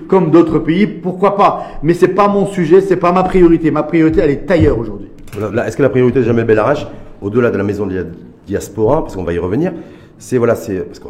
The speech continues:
Speaker 2: c'est intéressant parce que j'ai en face de moi aussi l'ancien président de la commission emploi à la C G M, deux mandats, l'ancien, ancien directeur général aussi de, de l'emploi sur la, sur la question des talents et des compétences. C'est ce marché des compétences aujourd'hui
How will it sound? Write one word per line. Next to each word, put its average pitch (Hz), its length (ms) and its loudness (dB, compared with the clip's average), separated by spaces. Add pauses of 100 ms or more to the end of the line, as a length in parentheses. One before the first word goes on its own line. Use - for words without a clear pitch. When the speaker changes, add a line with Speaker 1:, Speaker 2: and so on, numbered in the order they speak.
Speaker 2:
c'est - 140 -18
intéressant 92 320 -10
parce 104 100 -10
que - 80 -16
j'ai 85 80 -12
en 85 60 -8
face 87 160 -10
de 98 40 -8
moi 104 120 -4
aussi - 140 -6
l'ancien 90 260 -10
président 101 320 -10
de 87 80 -10
la 80 60 -10
commission 90 400 -14 (300)
emploi 95 340 -6
à - 20 -2
la 80 80 -4
C 82 160 -12
G 82 100 -8
M, 120 180 -4
deux 90 120 -6
mandats, 107 480 -4
l'ancien, 95 280 -8 (560)
ancien 98 280 -12
directeur 90 340 -6
général 101 240 -2
aussi 98 140 -6
de, 123 60 -6
de - 20 -8 (340)
l'emploi 92 260 -2
sur 123 140 -8
la, - 140 -14
sur - 120 -16
la 95 80 -8
question 104 200 -14
des 107 80 -8
talents 120 240 -8
et 120 40 -8
des 104 100 -10
compétences. 87 520 -8 (260)
C'est - 140 -20
ce - 140 -12
marché 98 260 -8
des 92 80 -8
compétences 104 420 -10
aujourd'hui 113 320 -6